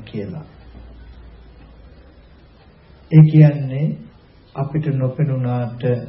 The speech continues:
අපාය කියන ධර්මතාවයක් තියෙනවා. ඒකේ තියෙන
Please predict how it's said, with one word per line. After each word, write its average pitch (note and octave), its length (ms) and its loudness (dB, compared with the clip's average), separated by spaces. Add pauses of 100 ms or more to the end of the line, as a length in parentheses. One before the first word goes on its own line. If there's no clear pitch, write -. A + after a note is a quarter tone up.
(840)
අපාය C3+ 600 -2
කියන B2+ 280 -6 (160)
ධර්මතාවයක් A#2+ 920 -6 (100)
තියෙනවා. A#2+ 500 -8
ඒකේ C#3+ 340 -6
තියෙන C3 320 -8